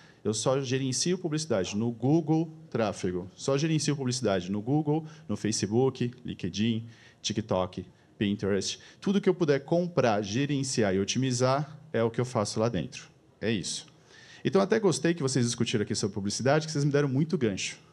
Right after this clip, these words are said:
Eu podia parar aqui e só discutir o que vocês falaram agora de manhã,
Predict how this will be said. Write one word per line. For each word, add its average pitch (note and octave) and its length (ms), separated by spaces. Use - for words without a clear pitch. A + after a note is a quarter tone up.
Eu A#2+ 120
podia E3 560
parar D3 300
aqui F3 460
e D#3 40
só G#3 220
discutir F3+ 320
o F3+ 60
que F3 40
vocês - 140
falaram C#3+ 280
agora C#3 200
de C3 80
manhã, A#2+ 320